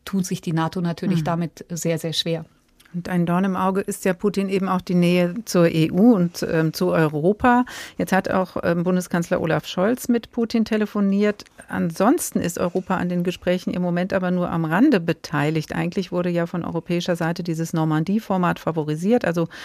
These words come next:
Speaker 2: Deutschland, Frankreich, Russland und die Ukraine an einem Tisch. Ähm, die spielen aber irgendwie im Moment nicht so richtig eine Rolle, obwohl ich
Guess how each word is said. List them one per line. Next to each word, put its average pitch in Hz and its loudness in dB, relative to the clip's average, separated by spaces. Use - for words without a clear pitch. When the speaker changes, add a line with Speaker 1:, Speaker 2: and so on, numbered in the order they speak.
Speaker 2:
Deutschland, 175 2
Frankreich, 165 -2
Russland 175 -2
und 160 -2
die 160 -4
Ukraine 175 0
an 160 0
einem 156 0
Tisch. - 2
Ähm, 185 4
die 208 0
spielen 254 4
aber 240 4
irgendwie 233 2
im 226 2
Moment 226 2
nicht 214 0
so 190 -2
richtig 226 -2
eine 240 4
Rolle, 214 2
obwohl 208 2
ich - -6